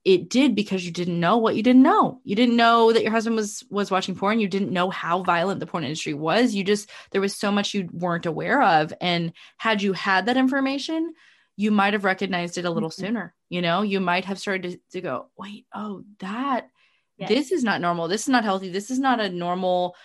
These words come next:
Speaker 1: marital, uh, sexual intimacy, you know, relationship. Like, this is not
Speaker 2: Exactly.
Speaker 1: God's design." And so,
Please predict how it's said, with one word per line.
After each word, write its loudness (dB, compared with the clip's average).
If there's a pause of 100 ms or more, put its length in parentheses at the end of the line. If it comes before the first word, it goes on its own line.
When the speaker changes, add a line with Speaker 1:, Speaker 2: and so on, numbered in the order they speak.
(240)
Speaker 1:
marital, 0
uh, -2
sexual -8
intimacy, -6
you -8
know, -6
relationship. -6
Like, -8
this -10
is -12
not -6 (240)
Speaker 2:
Exactly. -12 (180)
Speaker 1:
God's -6
design." -8
And -12
so, -4